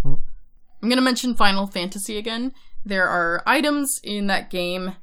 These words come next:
Speaker 2: called Phoenix Downs that revive dead characters.
Speaker 1: Sounds fluffy.
Speaker 2: And then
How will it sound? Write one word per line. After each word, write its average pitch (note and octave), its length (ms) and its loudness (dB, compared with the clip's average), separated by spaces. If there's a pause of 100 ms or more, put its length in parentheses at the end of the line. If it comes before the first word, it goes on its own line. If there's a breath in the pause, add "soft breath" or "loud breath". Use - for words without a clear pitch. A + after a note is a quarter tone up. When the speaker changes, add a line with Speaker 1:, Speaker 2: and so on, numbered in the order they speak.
Speaker 2:
called F3 320 -6
Phoenix B3 600 -6 (100)
Downs D#3+ 800 -10
that E3+ 440 -12
revive G3+ 600 2
dead A3 300 -10
characters. F#3+ 760 -14 (200)
Speaker 1:
Sounds B2+ 320 -14
fluffy. G3 420 -10 (1200 loud breath)
Speaker 2:
And B3 180 -2
then A3 380 -2